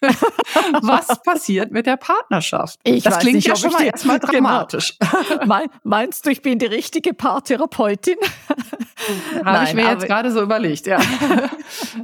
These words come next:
Speaker 1: Ja.
Speaker 2: Nein, ich möchte noch einen anderen Aspekt einbringen und dann, ähm, hast du nämlich auch gleich die Antwort auf deine Frage. Also diese
Speaker 1: Mhm.
Speaker 2: Zerstörung kann man ja auch anders nennen. Und ich glaube, das machen wir ja oft in unseren Kursen so.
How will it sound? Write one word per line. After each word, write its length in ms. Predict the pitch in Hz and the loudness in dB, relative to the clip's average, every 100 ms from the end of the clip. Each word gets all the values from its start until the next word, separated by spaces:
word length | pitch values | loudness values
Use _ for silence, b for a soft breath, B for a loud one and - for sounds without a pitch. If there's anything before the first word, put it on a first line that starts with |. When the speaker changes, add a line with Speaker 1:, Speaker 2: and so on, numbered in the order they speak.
| 233 | -2
Speaker 1:
Ja. 260 | 320 226 359 415 B B 277 - | 0 2 0 -4 B B -14 -4
Speaker 2:
Nein, 380 | 175 156 147 147 - | -2 0 -2 -6 -4
ich 300 | 214 - - | -4 -4 -4
möchte 340 | 185 185 185 | -2 -2 -2
noch 120 | 170 | -2
einen 100 | 170 | -2
anderen 300 | - 185 330 | -2 -2 -2
Aspekt 480 | 240 - 220 214 - | -4 -2 -4 -4 -4
einbringen 520 | 175 202 196 160 175 | -4 -4 -4 -2 -2
und 140 | 170 - | -2 -2
dann, 240 | 175 170 - | -2 -4 -4
ähm, 440 | 180 170 170 170 - | -2 -2 -4 -8 -8
hast 240 | 185 208 - | -4 -2 -2
du 40 | |
nämlich 300 | 185 175 - | -2 -4 -4
auch 120 | 160 | -6
gleich 240 | - 165 165 | -4 -4 -4
die 100 | - | -4
Antwort 360 | - 196 185 | -4 -4 -4
auf 120 | 160 - | -4 -2
deine 200 | 165 165 | -4 -4
Frage. 600 | - - - 151 190 202 | -4 -4 -4 -2 -4 -4
Also 220 | - 170 175 | -4 -2 4
diese 280 | 208 160 | 4 4
Speaker 1:
Mhm. 80 | - | 0
Speaker 2:
Zerstörung 880 | - 196 - - 202 247 165 160 202 | -4 -6 -6 -2 0 0 -4 -6 -8
kann 200 | - 214 | -6 -4
man 160 | 208 214 | -2 -2
ja 160 | 208 | -2
auch 160 | - 214 - | -4 -4 -2
anders 380 | 233 226 220 | 0 0 -4
nennen. 380 | 170 147 - - - | -6 -8 -10 -14 -10
Und 340 | 175 165 170 | -6 -6 -6
ich 120 | - - | -8 -4
glaube, 200 | 180 175 | -4 -2
das 180 | 190 | -4
machen 240 | - 185 196 | -2 -2 0
wir 140 | 185 | 0
ja 200 | 190 160 | 0 0
oft 240 | 165 185 - | -2 -4 -6
in 120 | 170 | -6
unseren 320 | 165 147 156 | -6 -6 -8
Kursen 440 | - 202 202 185 | -4 -2 -2 -2
so. 280 | 165 - 180 | -4 -4 -6